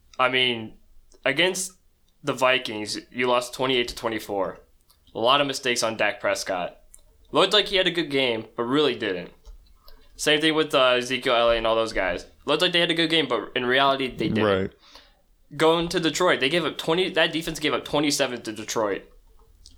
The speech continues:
Speaker 1: That's Jeff Driscoll's first game as a Lion, playing for the Lions. Dropped twenty-seven, almost beat the Cowboys.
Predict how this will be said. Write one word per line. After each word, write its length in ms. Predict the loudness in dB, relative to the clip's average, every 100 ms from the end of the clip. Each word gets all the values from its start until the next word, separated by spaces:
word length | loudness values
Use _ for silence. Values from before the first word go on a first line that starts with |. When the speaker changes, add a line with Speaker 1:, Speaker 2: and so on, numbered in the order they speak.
| -20 -2
Speaker 1:
That's 220 | 0 0
Jeff 400 | 0 0 0 0
Driscoll's 400 | -2 -2 0 -2 0
first 340 | 0 0 0
game 260 | 2 2 0
as 120 | -2
a 80 | 0
Lion, 480 | 2 2 0 -4 -8 _ _ _
playing 260 | 0 0 2
for 100 | 0
the 60 |
Lions. 560 | 2 2 0 -4 -12 -18 -20 -20 _ _ -20 -20 -20 -20 -14 -14 -10
Dropped 320 | 0 2 2 0
twenty-seven, 560 | 0 2 2 2 2
almost 360 | 2 2 0 0
beat 380 | 0 0 -2 -12 _ -20 -20 -6
the 80 | -2
Cowboys. 760 | 2 2 2 -4 -10 -12 -16